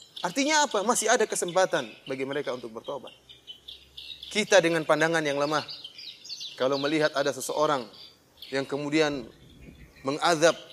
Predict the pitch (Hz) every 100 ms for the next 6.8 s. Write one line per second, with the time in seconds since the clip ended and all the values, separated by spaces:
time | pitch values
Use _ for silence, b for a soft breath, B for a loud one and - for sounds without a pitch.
0 | - - 180 156 143 156 - 180 151 151
1 | 151 156 143 180 185 170 160 165 160 -
2 | 185 196 147 117 - - - - - -
3 | - 180 214 254 311 294 240 196 233 214
4 | 180 180 170 170 156 180 180 220 220 180
5 | 165 190 190 143 143 135 131 160 143 -
6 | 117 - 123 120 - 120 123 117